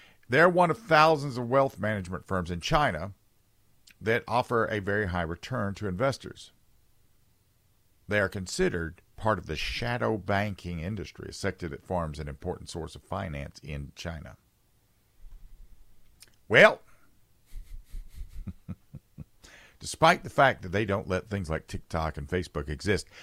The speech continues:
they do have apps there. Uh, not, not in the forms that they exist here, for example, but, uh, of course, because humanity finds a way, um, well, they're finding a way, like social media app Douyin or WeChat.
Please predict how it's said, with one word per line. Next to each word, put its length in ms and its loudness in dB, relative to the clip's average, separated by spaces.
they 140 6
do 180 4
have 220 8
apps 320 6
there. 320 2
Uh, 320 6
not, 240 0
not 220 2
in 60 -8
the 60 -6
forms 300 -6
that 100 -12
they 120 -4
exist 320 -10
here, 120 -6
for 140 -10
example, 380 -10
but, 260 -10
uh, 320 2
of 140 -8
course, 360 -4
because 380 -2
humanity 420 0
finds 320 -2
a 40 -4
way, 500 4
um, 480 6
well, 140 0
they're 100 0
finding 300 0
a 20 -4
way, 140 -2
like 240 -4
social 300 -6
media 300 -4
app 120 -6
Douyin 480 -4
or 160 -4
WeChat. 540 -8